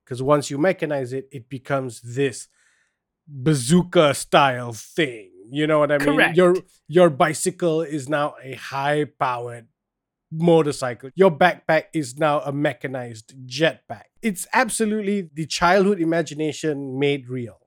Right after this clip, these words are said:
Speaker 2: Now, the T V series doesn't actually have an origin story, and so that's what this movie does, because this T V series starts kind of in the middle.
Speaker 1: Right.
Speaker 2: We meet Amato, he's already got Mechabot,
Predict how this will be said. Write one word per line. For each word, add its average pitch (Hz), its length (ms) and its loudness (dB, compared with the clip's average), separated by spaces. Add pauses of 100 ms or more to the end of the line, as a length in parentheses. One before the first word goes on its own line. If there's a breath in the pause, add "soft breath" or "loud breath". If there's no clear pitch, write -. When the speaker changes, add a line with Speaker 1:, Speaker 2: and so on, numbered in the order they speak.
(220 soft breath)
Speaker 2:
Now, 208 400 4
the 190 120 -2
T 208 220 0
V 277 200 6
series 135 880 -6 (720)
doesn't 208 360 4
actually 170 380 -4
have 151 280 -2
an 160 60 -4
origin 180 400 -4
story, 117 360 -10
and 147 120 -4
so 180 100 -2
that's - 240 -2
what 170 180 -2
this 147 220 -4
movie 131 360 -4
does, 139 380 -4
because 151 220 -6
this 143 180 -8
T 202 160 -4
V 240 200 2
series 165 440 -4 (220 loud breath)
starts 185 460 -2
kind 175 240 -4
of 151 80 -2
in 151 100 -4
the 135 80 -4
middle. - 340 -6 (140)
Speaker 1:
Right. 139 400 0
Speaker 2:
We 160 100 2
meet 202 200 2
Amato, 170 540 2
he's 175 260 -2
already 196 720 0
got 165 500 0
Mechabot, 135 640 -8